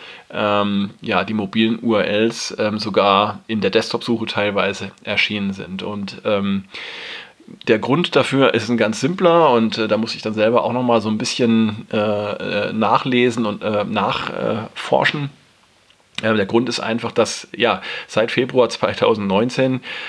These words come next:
ähm, Google im Leistungsbericht nur noch Klicks und Impressionen für Canonical U R Ls ausweist. Das bedeutet, wenn ihr,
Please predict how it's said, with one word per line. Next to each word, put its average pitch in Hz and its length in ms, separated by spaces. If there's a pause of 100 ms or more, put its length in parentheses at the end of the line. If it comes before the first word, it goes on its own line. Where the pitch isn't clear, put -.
(180)
ähm, 107 220
Google 120 300
im 107 140
Leistungsbericht 113 800
nur 110 140
noch 117 140
Klicks 120 300
und 98 180
Impressionen 107 520
für 107 260
Canonical 107 560
U 110 160
R 107 140
Ls - 400
ausweist. 98 580
Das 95 80
bedeutet, 117 460
wenn 113 160
ihr, 110 300